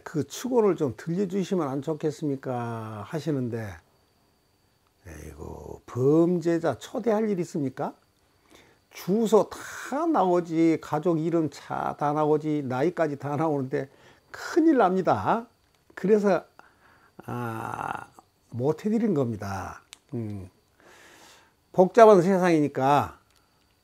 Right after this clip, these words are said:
머리 회전 한번 하고 시작을 하겠습니다. 여러분, 그 닭의 나이가,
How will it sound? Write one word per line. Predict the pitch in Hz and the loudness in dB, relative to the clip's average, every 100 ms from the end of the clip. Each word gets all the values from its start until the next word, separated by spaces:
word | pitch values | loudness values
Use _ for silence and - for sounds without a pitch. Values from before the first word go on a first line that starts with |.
| _ _ | _ _
머리 | - 135 170 170 | -2 2 4 2
회전 | 160 196 190 | 0 0 0
한번 | 170 185 175 | -2 -2 -4
하고 | 143 214 208 | -4 -6 -6
시작을 | - 180 143 | -6 -4 -4
하겠습니다. | 127 131 117 113 98 - _ _ _ _ _ _ - | -4 -6 -8 -12 -16 -20 _ _ _ _ _ _ 0
여러분, | 156 190 180 180 | 4 6 4 0
그 | 135 160 156 147 143 - | -2 0 2 0 -2 -8
닭의 | - - 131 208 240 | -14 -8 2 4 4
나이가, | 165 139 170 147 104 | 0 0 0 0 -4